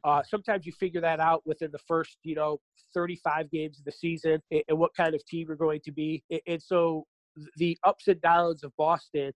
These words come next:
is probably who they're going to be until they prove otherwise. And to me, Ethan, that would be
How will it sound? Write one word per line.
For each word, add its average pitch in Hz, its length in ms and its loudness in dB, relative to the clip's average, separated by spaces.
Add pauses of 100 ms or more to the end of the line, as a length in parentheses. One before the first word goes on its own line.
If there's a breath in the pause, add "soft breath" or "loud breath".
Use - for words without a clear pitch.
is 156 240 -4
probably 180 480 6
who 175 120 0
they're 151 140 0
going 156 320 0
to 156 80 -8
be 196 320 -4 (300)
until 226 280 2
they 220 200 0
prove 262 260 -6
otherwise. 135 540 0
And 160 140 -6
to 180 100 -6
me, 190 240 -4
Ethan, 220 300 -4
that 165 220 -2
would 180 160 -2
be 175 280 -4